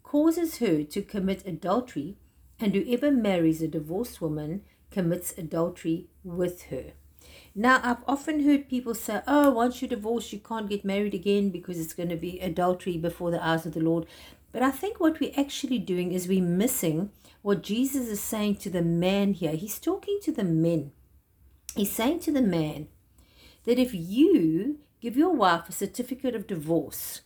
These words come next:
you might think you've divorced her in paper,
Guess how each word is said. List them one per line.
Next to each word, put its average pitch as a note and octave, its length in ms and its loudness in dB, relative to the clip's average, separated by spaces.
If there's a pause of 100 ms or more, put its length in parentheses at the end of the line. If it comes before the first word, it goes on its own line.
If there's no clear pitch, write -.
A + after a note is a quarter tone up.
(360)
you D4 280 6
might F4+ 260 0
think D4+ 340 0
you've G3+ 200 -4
divorced F3+ 640 0
her F#3 60 4
in E3 220 0
paper, G3 600 -4